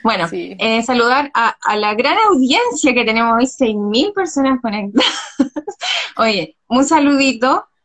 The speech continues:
Speaker 1: eh, a mi mamá que se quiso sumar, que estaba pendiente, bueno, de Marco Antonio Solís, quiso como sumarse hoy día, así que le hice su Instagram, está ahí viendo.
Speaker 2: No.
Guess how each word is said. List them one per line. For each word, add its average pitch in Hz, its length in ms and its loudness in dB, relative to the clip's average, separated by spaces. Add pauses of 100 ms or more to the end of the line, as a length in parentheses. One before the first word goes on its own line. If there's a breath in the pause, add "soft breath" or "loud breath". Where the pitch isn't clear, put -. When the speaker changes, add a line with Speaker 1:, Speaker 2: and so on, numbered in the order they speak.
(160)
Speaker 1:
eh, 208 260 0
a 214 100 0
mi 214 120 -4
mamá 208 260 0
que 254 100 -2
se 254 120 -2
quiso 247 180 0
sumar, 240 320 0
que 262 80 -2
estaba 220 260 0
pendiente, 220 320 -4
bueno, 214 180 0
de 208 60 -2
Marco 202 200 -2
Antonio 208 260 -4
Solís, 208 380 -4
quiso 208 320 -4
como 196 300 0
sumarse 202 360 -4
hoy 208 80 -4
día, 202 140 0
así 202 140 -6
que 196 80 -4
le 190 60 -4
hice 196 160 -6
su 214 140 -8
Instagram, 208 640 -4
está 202 320 -2
ahí 196 240 -2
viendo. 208 260 -2
Speaker 2:
No. 180 800 -4